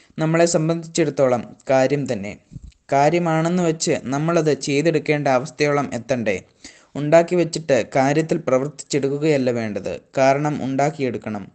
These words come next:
ആ കാരണത്തെ ഇന്ന് ചോദ്യം ചെയ്യുകയാണ്. അതാണ് മുമ്പ് പറഞ്ഞത്, ഒരു കാരണകർമ്മം കൊണ്ട് കാരണത്തെ സംഭവിപ്പിച്ചു. എന്താണ് കാരണം?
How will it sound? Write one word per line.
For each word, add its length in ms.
ആ 140
കാരണത്തെ 580
ഇന്ന് 240
ചോദ്യം 400
ചെയ്യുകയാണ്. 640
അതാണ് 320
മുമ്പ് 400
പറഞ്ഞത്, 440
ഒരു 140
കാരണകർമ്മം 880
കൊണ്ട് 320
കാരണത്തെ 520
സംഭവിപ്പിച്ചു. 800
എന്താണ് 440
കാരണം? 400